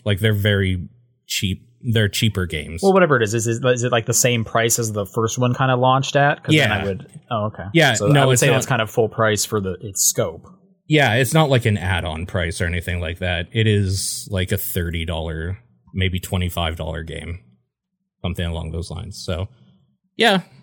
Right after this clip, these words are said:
Speaker 1: I don't know. It's, it's more of a game I love, so it's hard to, like, knock it too much for being that. It's just kinda wish you guys pushed it a little harder. And it sounds like the reason maybe why they didn't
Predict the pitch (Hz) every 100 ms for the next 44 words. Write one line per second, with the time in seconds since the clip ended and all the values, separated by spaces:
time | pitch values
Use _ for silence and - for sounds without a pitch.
0 | _ - 240 240 196 190 - 135 - -
1 | - _ _ - 311 240 254 254 233 208
2 | 226 220 151 123 98 104 143 143 143 156
3 | 180 180 175 143 139 - 139 120 117 -
4 | 131 135 143 127 - 156 151 123 - 117
5 | 117 98 92 107 120 113 127 123 - -
6 | _ _ _ _ _ _ _ - 180 175
7 | 170 156 - - - _ _ 151 143 143
8 | 135 147 123 139 127 123 131 120 117 117
9 | 110 101 98 95 107 117 151 156 147 139
10 | 120 113 120 123 120 117 107 110 104 104
11 | 101 92 117 110 101